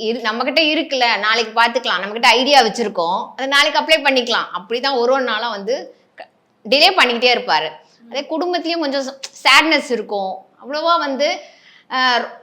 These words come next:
ஆ, சம்டைம்ஸ் வந்து ரொம்ப கேர்ள் ஃப்ரெண்ட்ஸ், அந்த மாதிரி கேர்ள் ஃப்ரெண்ட்ஸ் நிறைய வச்சிருப்பாரு அவரு. ஏன்னா சந்திரன் நெகட்டிவா இருந்தா இந்த மாதிரிலாம் நடக்கும்.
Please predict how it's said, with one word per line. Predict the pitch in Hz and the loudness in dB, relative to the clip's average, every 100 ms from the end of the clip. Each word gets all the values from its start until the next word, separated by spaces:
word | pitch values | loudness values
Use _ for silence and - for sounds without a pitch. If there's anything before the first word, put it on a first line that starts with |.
| _ _ _ _ | _ _ _ _
ஆ, | 160 220 226 220 | -6 -2 -2 -4
சம்டைம்ஸ் | 220 277 320 - 330 | 2 2 4 0 0
வந்து | 294 262 262 330 | -2 -2 -2 -2
ரொம்ப | 262 277 320 | 0 0 0
கேர்ள் | 269 302 311 | 2 0 0
ஃப்ரெண்ட்ஸ், | 269 233 226 | -2 -2 0
அந்த | 220 220 | 0 0
மாதிரி | 294 285 220 - - - _ _ _ _ _ | 0 0 0 -2 -14 -20 _ _ _ _ _
கேர்ள் | 233 285 269 | 0 0 0
ஃப்ரெண்ட்ஸ் | 269 247 254 | -6 -4 -2
நிறைய | 214 254 | 0 2
வச்சிருப்பாரு | 240 226 196 180 170 | 0 -2 0 0 0
அவரு. | 165 160 - - | -2 -6 -10 -14
ஏன்னா | 196 226 | -14 -8
சந்திரன் | 220 190 240 277 | -6 -4 -2 -2
நெகட்டிவா | 233 196 233 294 302 | -2 -4 -4 0 2
இருந்தா | 233 214 285 | 2 4 2
இந்த | 254 | 2
மாதிரிலாம் | 202 196 196 208 269 214 | 0 0 0 -2 -2 -2
நடக்கும். | 175 165 - 165 | -2 -4 -4 -8